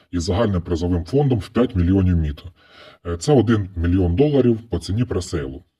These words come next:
Може бути і більше після лістингу. Е, всього буде декілька пулів винагород, але головне, нам потрібно буде закинути нуль нуль три B N B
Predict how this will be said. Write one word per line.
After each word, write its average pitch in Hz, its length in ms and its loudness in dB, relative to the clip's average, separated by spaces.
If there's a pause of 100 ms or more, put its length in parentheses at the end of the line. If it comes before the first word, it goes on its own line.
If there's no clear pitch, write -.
Може 87 260 -2
бути 95 240 -2
і 85 40 -2
більше 104 480 -2 (200)
після 87 260 0
лістингу. 73 500 -6 (640)
Е, 85 80 -6
всього 139 300 -2
буде 104 320 2
декілька 85 500 0
пулів 85 300 0
винагород, 95 560 2 (260)
але 101 240 -2
головне, 92 420 2
нам 113 140 0
потрібно 85 380 -2
буде 78 200 -6
закинути 82 500 -2
нуль 92 300 2
нуль 90 240 2
три 90 240 2
B 87 240 -2
N 101 120 -2
B 151 200 0